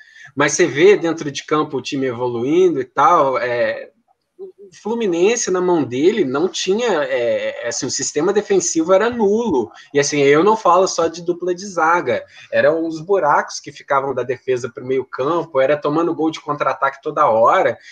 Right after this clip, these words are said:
Então, assim, não sei, aí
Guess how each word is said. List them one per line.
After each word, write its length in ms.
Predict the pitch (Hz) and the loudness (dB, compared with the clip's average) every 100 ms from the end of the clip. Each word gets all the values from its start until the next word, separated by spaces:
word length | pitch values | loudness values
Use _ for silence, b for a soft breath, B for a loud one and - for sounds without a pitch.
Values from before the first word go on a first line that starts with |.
| B - | B -14
Então, 320 | 127 165 190 | -6 0 0
assim, 420 | 202 190 156 113 - _ _ _ _ _ | 2 2 0 -2 -10 _ _ _ _ _
não 60 | - | -8
sei, 480 | 392 440 156 113 117 120 | 2 4 4 0 -6 -4
aí 360 | 127 156 190 | -2 2 0